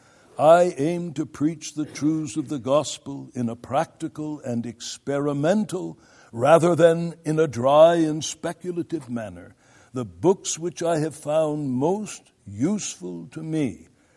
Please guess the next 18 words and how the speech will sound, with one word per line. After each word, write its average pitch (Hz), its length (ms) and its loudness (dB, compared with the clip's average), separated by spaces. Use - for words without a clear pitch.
are 110 180 -10
Edwards' 160 480 0
works, 170 580 -6
Brainerd's 143 600 -2
life, 147 500 -2
Newton's 139 680 -2
letter, 117 520 -6
letters, 135 680 -2
Owen's 180 500 4
treatise 175 540 -2
on 156 200 -2
indwelling 175 640 -2
sin, 165 480 -4
mortification 160 1120 -2
of 131 120 -12
sin 175 320 -4
in 160 160 -6
believers, 139 680 -2